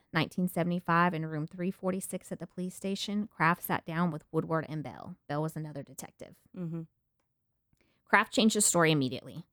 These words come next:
Speaker 1: He agreed that he went to Ripples and had been drinking, and that when he was leaving to go to his car,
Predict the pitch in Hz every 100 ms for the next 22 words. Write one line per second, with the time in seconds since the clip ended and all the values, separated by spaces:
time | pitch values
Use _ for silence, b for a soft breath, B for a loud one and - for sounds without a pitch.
0 | _ _ _ _ 165 156 175 175 170 196
1 | 175 - 202 175 175 175 180 170 165 165
2 | 160 156 156 185 202 226 _ _ _ -
3 | 165 156 160 170 180 175 202 190 170 175
4 | - - 160 143 170